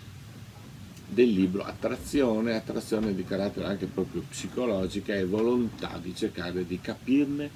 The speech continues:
qualche cosa di più. Ecco, questi sono dei temi che poi Yoshua, eh, svilupperà più avanti, no? In moltissimi dei suoi romanzi, però qua già si vedono molto, molto bene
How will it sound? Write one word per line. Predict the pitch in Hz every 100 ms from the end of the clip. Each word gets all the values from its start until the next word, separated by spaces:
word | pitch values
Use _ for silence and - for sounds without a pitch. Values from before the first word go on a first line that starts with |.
| - -
qualche | 135 127
cosa | - 78 80
di | 80 82
più. | - -
Ecco, | - - - - - - - - -
questi | 151 139 92
sono | 110
dei | 113 147 -
temi | 110 117 107
che | 101
poi | 90 90 113 104
Yoshua, | 104 98 - 87 85 - - - - - - -
eh, | 95 80 80 78 76
svilupperà | - 78 73 - 85 120 - - - - -
più | 85
avanti, | 80 73 76 78 82
no? | 80 76
In | 78
moltissimi | 78 - 101 - 87 80
dei | 73 73
suoi | - 78 76
romanzi, | 73 71 - 170
però | 180 190 180
qua | 160 156
già | 160 143
si | - 143
vedono | 104 90 95 110
molto, | - 120 135 156 165 147
molto | 113 113 113 107
bene | 85 80 85